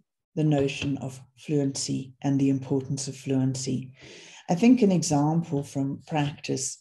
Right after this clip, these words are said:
um, exemplifies it best, and then I'll, I'll kind of put in place around that the research, um, that backs this up.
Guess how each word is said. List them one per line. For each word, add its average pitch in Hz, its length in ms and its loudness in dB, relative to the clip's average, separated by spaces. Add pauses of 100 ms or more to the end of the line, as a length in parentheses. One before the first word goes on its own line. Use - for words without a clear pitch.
um, 135 380 -2 (380)
exemplifies 143 760 2
it - 120 -6
best, 139 320 0
and 139 100 0
then 143 160 2
I'll, 139 300 0
I'll 135 360 -4 (320)
kind 135 140 -4
of 131 140 -4
put 208 180 2
in 180 140 4
place 147 320 4
around 151 380 2
that 135 240 -6 (420)
the 156 80 4
research, 139 680 0 (180)
um, 135 380 -6 (180)
that 143 160 0
backs 131 360 -2
this 131 200 -4
up. 127 220 -10